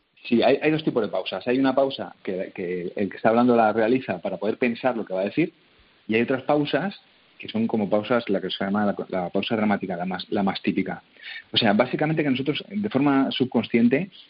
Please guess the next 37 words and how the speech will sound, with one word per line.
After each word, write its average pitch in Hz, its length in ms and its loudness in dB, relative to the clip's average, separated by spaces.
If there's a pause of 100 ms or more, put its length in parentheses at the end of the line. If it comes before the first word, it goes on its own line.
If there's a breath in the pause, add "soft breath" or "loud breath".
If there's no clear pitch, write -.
es 110 140 -4
el 98 440 2
típico 113 480 4
dicho 110 240 2
de 98 140 2
"no 104 80 4
me 117 100 6
importa 110 680 2
lo 107 120 0
que 107 100 0
ha - 20 2
dicho, 113 180 -4
sino 101 200 -4
cómo 117 200 2
lo 101 60 2
ha 98 40 2
dicho", 110 280 -2
¿no? 104 260 -8
Porque 98 400 -2 (300 loud breath)
nosotros 107 300 -2
utilizamos 139 520 2 (100)
muchísimo, 113 640 2
muchísimo, 135 600 2 (320 loud breath)
eh, 95 400 2
la 101 100 4
entonación, 107 760 2
pues - 200 -6
eso, 101 160 -2
para 190 140 0
otorgar 104 240 0
información 113 500 2
de, 95 220 4
de 98 120 -2
jerarquía, 92 720 0
de, 95 400 0
de 98 100 0
autoridad, 95 580 2